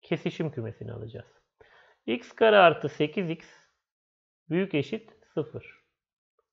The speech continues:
Ben buna niye dahiliyet koymuşum? Her iki tarafın karesinin bunda dahiliyet yoktu. Bazıları o noktada kalmıştır şimdi. Neden oraya koydu, neden koydu? Yanlış yaptık işte.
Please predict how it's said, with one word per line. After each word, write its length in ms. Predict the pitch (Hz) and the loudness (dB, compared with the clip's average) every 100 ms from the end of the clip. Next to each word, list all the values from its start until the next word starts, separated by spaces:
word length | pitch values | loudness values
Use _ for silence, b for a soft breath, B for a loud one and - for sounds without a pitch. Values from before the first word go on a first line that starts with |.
| _ | _
Ben 180 | 170 185 | -4 -2
buna 140 | 202 | 0
niye 280 | 190 190 214 | 2 4 6
dahiliyet 500 | 165 135 120 117 - | 8 6 4 -2 -4
koymuşum? 500 | - 113 117 - 180 | -6 -6 -8 -8 -6
Her 100 | 180 | -4
iki 140 | 160 156 | -4 -2
tarafın 300 | 156 151 151 | 0 0 -2
karesinin 400 | 151 143 147 135 | 0 0 -2 -4
bunda 240 | 151 160 | -2 2
dahiliyet 480 | 143 143 143 147 143 | 6 8 6 2 -2
yoktu. 340 | 143 - - - _ _ _ - | -4 -6 -14 -20 _ _ _ 0
Bazıları 460 | 139 151 156 156 160 | 6 8 8 2 2
o 80 | |
noktada 400 | 180 165 160 160 | 0 0 -2 -2
kalmıştır 480 | 160 147 139 135 - | 2 2 2 -6 -12
şimdi. 420 | 123 - 117 120 - _ _ _ _ _ _ _ _ _ - | -12 -10 -10 -12 -16 _ _ _ _ _ _ _ _ _ -2
Neden 280 | 143 151 | 2 4
oraya 360 | 147 139 135 139 | 4 4 4 2
koydu, 440 | 139 127 127 139 | 2 2 2 2
neden 340 | 139 127 135 135 | 2 0 -2 -2
koydu? 360 | - 123 117 | -4 -4 -4
Yanlış 500 | 117 165 349 359 - | -6 -4 -2 -2 -4
yaptık 300 | 117 - - | -6 -8 -14
işte. 300 | - - - | -20 -20 -20